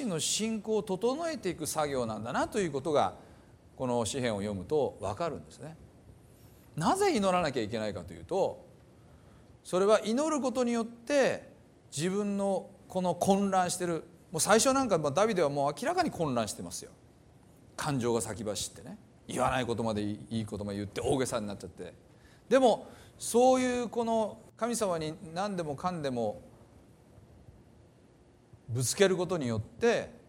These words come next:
彼のこの心が耕されて、そして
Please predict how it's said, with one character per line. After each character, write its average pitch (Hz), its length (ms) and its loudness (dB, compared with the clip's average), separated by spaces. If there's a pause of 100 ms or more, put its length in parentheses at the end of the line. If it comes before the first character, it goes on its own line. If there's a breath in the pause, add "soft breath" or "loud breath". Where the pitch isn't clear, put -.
(720)
彼 165 240 6
の 127 120 -2
こ 123 180 -4
の 113 80 -4
心 156 360 2
が 101 80 0
耕 170 540 -2
さ 175 100 0
れ 107 120 -2
て、 - 200 -14 (920 loud breath)
そ 247 80 2
し 247 100 2
て 202 380 4